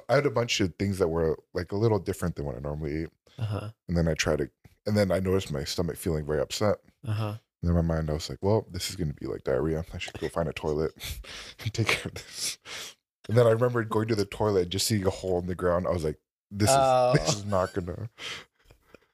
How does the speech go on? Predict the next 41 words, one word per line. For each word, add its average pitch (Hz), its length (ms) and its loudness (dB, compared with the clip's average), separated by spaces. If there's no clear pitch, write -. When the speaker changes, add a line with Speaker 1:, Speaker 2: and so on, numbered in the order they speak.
Speaker 1:
I 85 140 4
do 101 120 0
not 98 220 2
know 104 80 0
how 101 60 0
to 95 80 -2
use 92 240 -4
this 95 100 -2
properly." 87 680 -2
And 87 520 2
much 101 240 0
more 101 180 2
so 82 240 0
if 71 180 0
I 64 120 -2
have, 69 400 -6
<laughs> - 140 -8
like, 127 180 -2
diarrhea. 73 480 -6
So - 160 6
I 139 40 8
had 117 100 4
to, - 140 0
like, 120 160 4
run 95 160 0
around 87 240 0
and 85 80 -4
try 87 160 0
to 82 80 0
find, 82 260 -2
like, 78 220 -4
I 95 40 -2
think 101 140 4
we 104 60 2
found 107 240 2
a - 20 -4
Starbucks - 480 -4
or 73 40 -8
something 80 300 -10
eventually. 78 420 -8
Speaker 2:
<laughs> - 640 -2